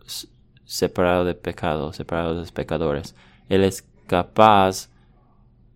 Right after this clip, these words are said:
poderoso para llevarnos a Dios sobre bases de su, su propio mérito. En cambio, nosotros no tenemos mérito.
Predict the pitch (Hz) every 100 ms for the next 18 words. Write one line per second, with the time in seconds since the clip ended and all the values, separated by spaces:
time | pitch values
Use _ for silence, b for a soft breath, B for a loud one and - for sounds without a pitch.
0 | _ - 92 98 101 101 95 92 90 92
1 | 90 92 92 85 87 85 110 92 90 -
2 | - _ _ _ _ _ _ _ _ _
3 | _ _ _ - b b b b b b
4 | b - 87 92 87 90 90 95 85 82
5 | 90 90 82 - 87 92 87 90 101 85
6 | 80 - b b b b _ - - _
7 | _ _ _ _ _ _ _ - - 101
8 | 98 98 101 98 - 101 98 117 113 107
9 | 90 98 98 98 98 196 190 185